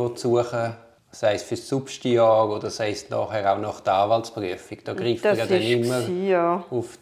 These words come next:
Speaker 1: die Noten vom Litz zurück oder vom Masterstudium.
Speaker 2: Ja, also vor allem, wenn du dann ans Gericht gehen willst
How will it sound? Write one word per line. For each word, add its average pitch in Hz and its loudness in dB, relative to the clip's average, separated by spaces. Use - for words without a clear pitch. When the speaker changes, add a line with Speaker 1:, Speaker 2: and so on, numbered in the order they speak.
Speaker 1:
die 123 -4
Noten 117 -2
vom 110 0
Litz 110 0
zurück - -6
oder 104 -6
vom 107 -4
Masterstudium. 101 -4
Speaker 2:
Ja, 180 10
also 190 6
vor 208 4
allem, 196 8
wenn 190 4
du 185 0
dann 190 2
ans 196 -4
Gericht - 4
gehen 240 10
willst 240 -2